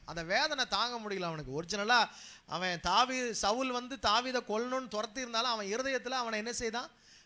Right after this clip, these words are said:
மன்னித்திருந்தான், நேசித்தான். அதனால தான் அழுகிறான், தேம்பி தேம்பி அழுகிறான்.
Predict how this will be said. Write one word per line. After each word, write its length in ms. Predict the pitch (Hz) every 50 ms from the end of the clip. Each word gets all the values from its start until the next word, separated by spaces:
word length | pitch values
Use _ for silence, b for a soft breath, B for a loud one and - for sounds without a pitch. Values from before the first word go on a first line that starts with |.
| b b 156
மன்னித்திருந்தான், 640 | 165 190 233 269 262 185 220 254 247 233 247 269 277 240
நேசித்தான். 600 | 220 233 240 - - 220 170 - 175 131 107 104
அதனால 280 | - 170 190 214 226 226
தான் 260 | 226 269 254 220 220
அழுகிறான், 360 | 247 254 262 254 247 196 165
தேம்பி 260 | 151 202 214 233 233 233
தேம்பி 220 | 233 262 262 254
அழுகிறான். 400 | 240 233 226 226 214 196 170 131